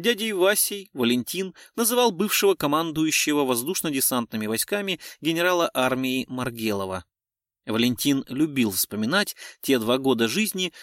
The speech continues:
которые отдал этим славным войскам. Но это было давно, о чем жена ему и напомнила. Он вынужден был нехотя согласиться. «Ну да, двадцать лет назад, и что с того?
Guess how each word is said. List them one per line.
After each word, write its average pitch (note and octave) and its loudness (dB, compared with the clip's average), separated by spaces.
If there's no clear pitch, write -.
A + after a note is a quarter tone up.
которые A3 2
отдал D#3+ 2
этим B2+ 0
славным A2 -2
войскам. G2 -4
Но C3 0
это G3 0
было F3+ 0
давно, A#2 -2
о A#2 -2
чем G#2+ -2
жена A2 0
ему F3 0
и C4 0
напомнила. G2 -4
Он D#3 2
вынужден G#3+ 0
был F#3+ 6
нехотя A#2 -2
согласиться. A2 -2
«Ну B2 0
да, D3 2
двадцать A#2 -2
лет A#2+ 2
назад, A2 0
и C3+ 2
что D3+ 2
с - 0
того? G#2+ -2